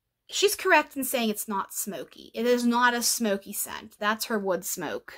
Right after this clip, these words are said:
Wood smoke is the <laughs> smokiest scent I've ever smelled in my life. Wood smoke. I'll talk about that in a future video.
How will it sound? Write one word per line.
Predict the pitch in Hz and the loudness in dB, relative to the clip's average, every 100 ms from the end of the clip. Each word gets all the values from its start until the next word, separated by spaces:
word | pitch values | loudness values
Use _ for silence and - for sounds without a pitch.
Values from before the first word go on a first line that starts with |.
| - | -4
Wood | 220 240 | 0 2
smoke | - 247 240 240 | 2 2 2 2
is | 214 | 0
the | 220 | 0
<laughs> | |
smokiest | 214 233 285 247 220 | 2 4 2 0 -4
scent | - 208 214 | -2 -4 -2
I've | 208 | -2
ever | 196 | -2
smelled | 202 196 185 | -4 -6 -8
in | 180 | -8
my | 160 | -10
life. | 151 104 101 - - - - - - _ | -8 -8 -10 -16 -20 -20 -20 -20 -20 _
Wood | 233 220 | 0 0
smoke. | - 131 117 | -2 -8 -6
I'll | 196 | -6
talk | 220 233 220 | -2 -2 0
about | 208 196 | 0 0
that | 202 185 | 0 0
in | 180 | -2
a | 190 | -8
future | - 156 - | -10 -10 -8
video. | 139 104 101 76 | -8 -10 -10 -12